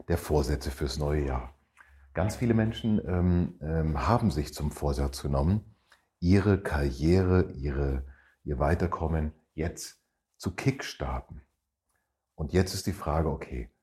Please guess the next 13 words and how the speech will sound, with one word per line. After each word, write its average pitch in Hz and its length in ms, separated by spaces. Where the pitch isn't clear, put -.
wie 90 160
stark 104 340
ist - 180
dein 95 200
Vorsatz? 85 640
Ähm, 71 500
wie 78 240
kriegst - 340
du 87 60
ihn 85 180
in 82 100
die 78 100
Umsetzung? 73 680